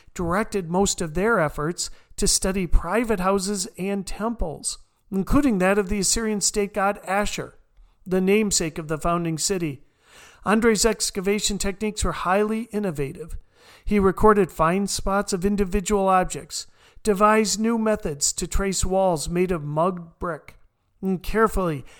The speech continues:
analyzed the archaeological layers that had accumulated over time to make sense of the site's complex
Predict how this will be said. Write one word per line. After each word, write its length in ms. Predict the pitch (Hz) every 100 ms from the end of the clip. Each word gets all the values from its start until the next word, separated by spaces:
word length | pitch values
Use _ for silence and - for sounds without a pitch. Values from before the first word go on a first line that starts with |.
| - -
analyzed 580 | 202 214 185 170 151
the 160 | 170 160
archaeological 920 | 170 190 - 220 208 202 208 202 190
layers 540 | 180 170 139 120 - - - _ -
that 160 | 185
had 140 | 202 190
accumulated 680 | 175 254 233 208 170 160 160 190
over 260 | 214 214
time 400 | 208 185 180 175 - _ -
to 120 | 190
make 240 | 185 190 -
sense 420 | - 190 160 -
of 280 | - 165 156
the 120 | 160
site's 480 | - 175 151 - - - _
complex 880 | - 190 196 180 156 151 143 - -